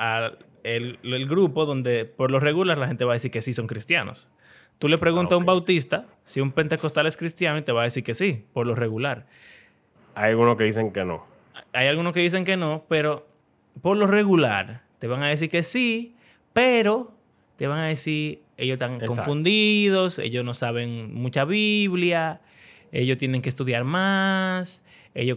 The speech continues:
Speaker 1: creen que
Speaker 2: dejan
Speaker 1: la
Speaker 2: llevar de las
Speaker 1: salvación se
Speaker 2: emociones.
Speaker 1: pierde, se dejan llevar de experiencias y de emociones,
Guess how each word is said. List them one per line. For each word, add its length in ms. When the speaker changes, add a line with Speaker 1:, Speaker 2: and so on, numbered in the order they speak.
Speaker 1:
creen 120
que 100
Speaker 2:
dejan 20
Speaker 1:
la 80
Speaker 2:
llevar 180
de 60
las 200
Speaker 1:
salvación 220
se 120
Speaker 2:
emociones. 340
Speaker 1:
pierde, 800
se 120
dejan 220
llevar 220
de 60
experiencias 1120
y 40
de 80
emociones, 1160